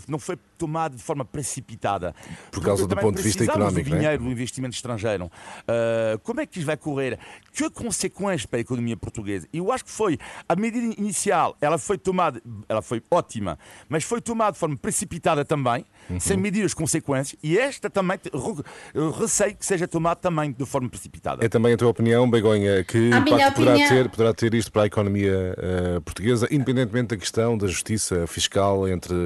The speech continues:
Speaker 2: estrangeiros não residentes habituais e os portugueses?
Speaker 3: Neste visto de fora, o tempo dirá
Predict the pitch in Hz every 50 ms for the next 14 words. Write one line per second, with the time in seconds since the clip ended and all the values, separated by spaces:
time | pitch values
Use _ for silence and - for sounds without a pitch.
0 | 85 82 78 76 - 82 87 82 85 92 87 78 73 85 92 90 87 78 73 87
1 | 90 90 90 82 - 87 78 90 - - 82 82 82 82 69 73 76 - - -
2 | - - 67 65 - - - _ _ _ _ _ _ _ _ - 233 240 285 311
3 | 302 - 269 233 233 240 - 202 185 185 180 185 - 175 165 160 165 160 139 120
4 | - - - 185 190 220 262 254 254 240 165 165 160 160 156 165 202 226 - -